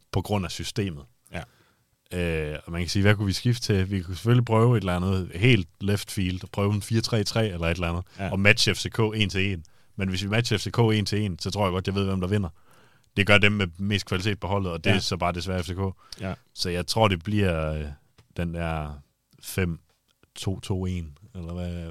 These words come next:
Speaker 1: hvad du vil kalde den.
Speaker 2: Ja, det kommer an på, øh, hvor en, øh, hvor, hvem man lige er, hvad man, øh, hvad man kalder det. Øhm,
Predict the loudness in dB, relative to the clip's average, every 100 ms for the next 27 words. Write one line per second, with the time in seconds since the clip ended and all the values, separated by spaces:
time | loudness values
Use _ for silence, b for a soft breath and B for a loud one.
0 | -14 -8 -6 -6 -8 -6 -6 -4 2 6
1 | 6 6 6 6 4 4 2 0 -2 -4
2 | -4 -4 -6 -6 -6 -8 -6 -4 -4 -4
3 | -4 -4 -4 -4 -2 -2 -2 -4 -10 -14
4 | -10 -8 -8 -8 -10 -12 -16 B B B
5 | B B B 4 6 6 4 4 4 4
6 | 2 4 4 4 4 2 0